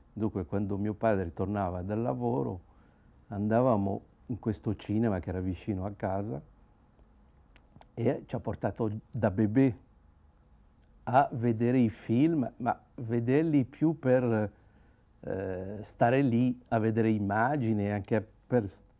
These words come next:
per stare in un posto diverso de-, e lasciare n-, la nostra madre tranquilla a far preparare la cena, eccetera. E penso da bebè sono cresciuto con questi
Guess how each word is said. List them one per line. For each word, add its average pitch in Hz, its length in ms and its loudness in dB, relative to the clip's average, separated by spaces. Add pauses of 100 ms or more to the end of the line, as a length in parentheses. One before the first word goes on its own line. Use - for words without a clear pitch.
(100)
per 107 160 -2
stare 117 800 2
in 104 80 -2
un 117 240 -2
posto 135 400 4
diverso 113 640 4
de-, 101 300 -8 (340)
e 131 100 2
lasciare 120 420 4
n-, 104 340 -2
la 113 100 -6
nostra 113 380 -2
madre 113 400 -2
tranquilla 95 600 -4
a 90 40 -6
far 90 340 -8
preparare 98 600 -6
la 90 160 -8
cena, 104 420 -8
eccetera. 95 460 -14 (1400)
E 175 260 0 (300)
penso 175 340 2
da 135 140 4
bebè 151 320 4
sono 113 260 -2
cresciuto 117 680 -4
con 95 280 -8
questi 101 640 -8